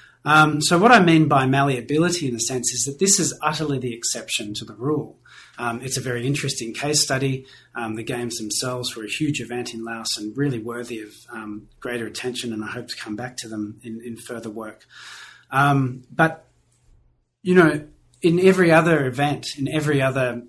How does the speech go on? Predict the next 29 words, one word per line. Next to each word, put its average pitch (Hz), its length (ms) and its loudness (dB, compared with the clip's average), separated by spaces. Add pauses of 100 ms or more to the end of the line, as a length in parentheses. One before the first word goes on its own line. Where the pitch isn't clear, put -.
(120)
um, 120 300 -6
whether 123 200 -6
it's - 320 -8
in 120 160 -6
Moscow 139 380 -2
in 127 80 0
nineteen 127 460 -2
eighty, 123 420 -4
whether 117 280 -8
it 113 100 -14
was 113 160 -14
in 117 140 -8
the 110 60 -8
sea 139 300 -2
Games 131 400 -2
through 123 120 -10
the 120 60 -6
nineteen 123 500 -4
si-, - 340 -4
the 123 100 -16
sea, 151 240 0 (280)
Southeast 127 440 -4
Asia 117 220 -6
Peninsula 127 480 -6
Games 120 360 -8
in 120 80 -10
the 120 80 -8
nineteen 117 320 -10
sixties, - 460 -10